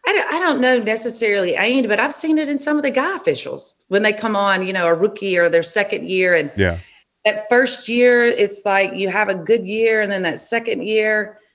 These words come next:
Speaker 1: all right, you're not where you, you believe you should be. And then certain things may happen. And then, you know, there's doubt towards the guys too.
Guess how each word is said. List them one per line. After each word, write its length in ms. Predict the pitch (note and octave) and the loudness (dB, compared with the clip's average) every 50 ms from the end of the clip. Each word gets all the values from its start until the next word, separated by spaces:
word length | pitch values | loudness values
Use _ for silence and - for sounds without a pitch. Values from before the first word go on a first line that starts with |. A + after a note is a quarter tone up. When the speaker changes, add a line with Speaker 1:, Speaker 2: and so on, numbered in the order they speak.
| _ _ _ _ _ _ | _ _ _ _ _ _
Speaker 1:
all 80 | - F#3 | 0 2
right, 240 | F#3+ F#3+ F#3+ F#3+ - | 2 2 2 0 -2
you're 140 | F3+ F3+ F#3 | -4 -2 0
not 200 | G3 G#3 G#3 G3 | 0 -2 0 2
where 140 | G3+ G3+ | 2 2
you, 260 | G3 F#3+ F3+ F3+ F3+ F3+ | 2 0 -2 -6 -8 -8
you 380 | - F3 F3+ A#3 C4+ C#4+ C4+ C#4 - | -10 -2 2 2 2 2 0 -4 2
believe 380 | D#3+ E3+ E3 E3 E3 D#3+ D3+ D3+ | 4 4 6 6 4 2 -2 -6
you 100 | D#3+ D3+ | -8 -8
should 260 | - - F3+ E3 F3 | -4 -4 -4 -2 0
be. 260 | E3 E3+ E3+ F3+ G3+ | 0 0 0 2 2
And 140 | G3+ F#3 F3+ | 0 0 0
then 140 | F3 E3+ E3+ | -2 -4 -4
certain 300 | E3+ - G3+ G3+ F#3+ F3+ | -2 -2 -4 -2 -2 -4
things 260 | - G3 F#3+ F3+ F3 | -4 -4 -4 -4 -4
may 160 | F#3 F#3 F3 | -4 -2 -2
happen. 400 | D#3+ E3+ F#3+ G#3 G#3 - B3+ B3 G#3+ | 0 0 0 -2 0 -4 -6 -4 -4
And 140 | G3 F#3+ | -4 -4
then, 320 | F#3 G3+ G#3 G#3+ G3+ G#3 _ _ | -4 -4 -6 -6 -8 -10 _ _
you 100 | - C4+ | -8 -8
know, 200 | C4+ C4 C4 B3 A#3 | -6 -6 -8 -8 -4
there's 280 | - A3+ A#3+ B3 A3 G3 | -2 0 0 0 0 -2
doubt 260 | F3+ A3 A#3 B3 - | -2 0 0 -2 -4
towards 280 | - A3 A#3 A#3+ A#3+ A#3 | -6 -4 -4 -4 -2 -4
the 60 | A3+ | -4
guys 340 | A3 A#3 A#3 B3+ A#3+ A#3 - | -4 -2 -2 -2 -4 -6 -4
too. 340 | - B3 C#4+ B3+ - - C#3+ | -4 -4 -4 -4 -8 -10 -12